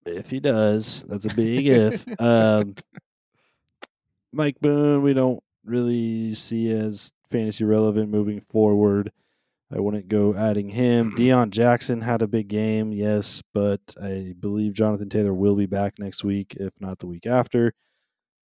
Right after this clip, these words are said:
Speaker 1: So maybe if you did add him and played him this week, great.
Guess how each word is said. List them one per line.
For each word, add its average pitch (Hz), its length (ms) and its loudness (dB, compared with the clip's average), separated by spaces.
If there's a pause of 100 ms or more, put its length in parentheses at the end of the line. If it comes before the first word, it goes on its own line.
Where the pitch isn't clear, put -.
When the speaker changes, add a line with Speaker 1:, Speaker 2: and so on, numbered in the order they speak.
Speaker 1:
So 92 580 -6 (440)
maybe 120 300 2
if 110 120 -2
you 107 80 -2
did 123 180 6
add 123 220 8
him 120 80 4
and 107 160 0
played 123 220 6
him 120 100 2
this 117 180 0
week, 117 220 2
great. 110 340 2